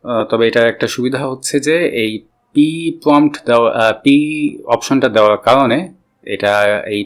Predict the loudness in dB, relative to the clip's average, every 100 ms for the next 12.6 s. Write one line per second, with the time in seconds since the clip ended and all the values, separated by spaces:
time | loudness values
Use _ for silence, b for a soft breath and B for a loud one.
0 | -2 0 0 2 0 0 0 0 -2 -4
1 | -8 -8 -8 -8 -8 -2 2 4 2 -2
2 | 0 0 0 -2 -4 -4 -6 B B B
3 | B B _ _ -4 2 4 4 4 2
4 | 0 -4 _ _ _ _ _ _ _ _
5 | _ _ _ _ -10 -4 -2 -2 0 0
6 | 2 0 0 0 2 4 2 -2 -2 -2
7 | -2 -4 -6 -2 0 2 2 0 -2 -2
8 | -6 -4 -4 -4 -8 -16 -14 -6 -4 -2
9 | -4 -2 -2 -2 -2 -2 -2 0 0 0
10 | -4 -2 -2 -2 -6 b b b b b
11 | _ _ _ _ 2 4 4 4 4 2
12 | 0 0 -2 -6 -10